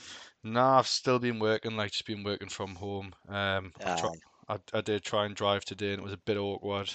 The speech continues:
Speaker 1: um, but I, I, they were saying I wasn't, wasn't meant to be start walking until after two weeks, so I'm a bit ahead of schedule at the minute.
Speaker 2: Of course you are, but you better be careful when you're driving though, because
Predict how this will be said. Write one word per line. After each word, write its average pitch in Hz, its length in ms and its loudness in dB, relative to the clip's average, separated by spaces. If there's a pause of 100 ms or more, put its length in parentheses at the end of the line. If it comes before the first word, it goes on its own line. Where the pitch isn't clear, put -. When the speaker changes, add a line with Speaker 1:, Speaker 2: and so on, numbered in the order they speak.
(140)
Speaker 1:
um, 98 680 -4
but 101 160 -4
I, 95 300 4 (140)
I, 101 100 -6
they 107 120 -4
were 104 80 -2
saying 117 200 4
I 110 40 6
wasn't, 104 400 0
wasn't 110 320 -2
meant 110 120 -2
to 101 60 -6
be 98 160 -2
start 101 460 0
walking 107 340 -2
until 101 260 -8
after 98 200 -6
two 101 260 -4
weeks, 101 300 -8
so 95 320 -8 (100)
I'm - 60 -20
a 92 160 -12
bit 98 40 -8
ahead 95 220 -8
of 95 80 -10
schedule 98 400 -8
at 95 100 -12
the 95 60 -20
minute. 95 300 -12 (840)
Speaker 2:
Of 101 140 -14
course 98 360 -4
you 98 80 0
are, 87 280 0 (180)
but 120 120 -6
you 123 40 2
better 139 140 6
be 131 120 0
careful 135 340 6
when 135 80 2
you're 131 100 -2
driving 120 400 4
though, 120 140 0
because 113 500 0